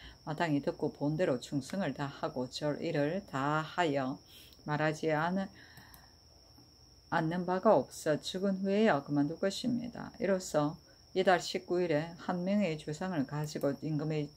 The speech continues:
총명을 모독하고는 물러나와 대주에 하였는데,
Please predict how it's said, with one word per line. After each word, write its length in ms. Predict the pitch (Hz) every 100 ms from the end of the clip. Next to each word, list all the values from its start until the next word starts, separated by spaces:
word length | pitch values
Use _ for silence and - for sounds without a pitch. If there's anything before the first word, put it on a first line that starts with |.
| -
총명을 520 | - 156 151 185 143
모독하고는 1160 | - 143 131 156 - 190 170 151 143 175 190 127
물러나와 540 | 147 160 196 175 180 165
대주에 580 | 147 143 127 165 165
하였는데, 760 | 160 208 208 202 220 165 143